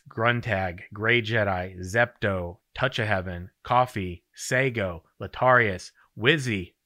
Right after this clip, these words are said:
Zinni, Cheryl, Grabengrus,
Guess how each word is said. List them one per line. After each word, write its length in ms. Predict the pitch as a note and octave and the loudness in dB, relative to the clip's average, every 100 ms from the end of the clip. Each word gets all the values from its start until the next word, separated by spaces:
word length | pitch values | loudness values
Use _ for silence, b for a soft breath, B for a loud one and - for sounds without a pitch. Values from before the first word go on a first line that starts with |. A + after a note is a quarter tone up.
| _ _ _ _ _ _ _ _ A#2+ | _ _ _ _ _ _ _ _ -10
Zinni, 600 | G#2 C#3+ E3 B2 E2+ - b b | 0 2 2 0 -2 -12 b b
Cheryl, 600 | - - D3+ D3 A2+ E2+ - _ _ _ - | -4 4 6 8 6 2 -10 _ _ _ 4
Grabengrus, 880 | C3 C#3 C3 A2 A2 G2 F#2 - | 6 6 4 0 0 0 -2 -12